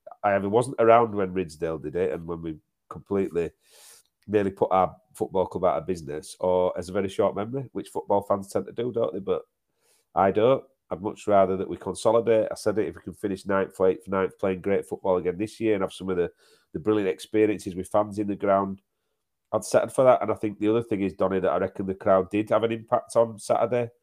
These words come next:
on dragging us back into it at times and, and, um, getting them at it. And, um, that's gonna be, hopefully play a big part both home and away, the noise levels for the, the players, he's gonna hopefully get us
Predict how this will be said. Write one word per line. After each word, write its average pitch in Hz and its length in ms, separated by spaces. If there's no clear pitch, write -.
on 92 180
dragging 95 320
us 92 80
back - 260
into 98 180
it 85 120
at - 140
times 101 420
and, 85 220
and, 82 300
um, 82 340
getting 95 200
them 92 120
at - 220
it. 101 200
And, 82 580
um, 80 480
that's 95 220
gonna 87 180
be, 82 240
hopefully 90 440
play 87 260
a 80 40
big 82 260
part 85 340
both 92 220
home 95 280
and 101 220
away, 107 480
the 92 80
noise 92 500
levels 101 400
for 90 100
the, 85 100
the 92 60
players, 90 400
he's 82 100
gonna 90 280
hopefully 92 300
get 87 160
us 80 200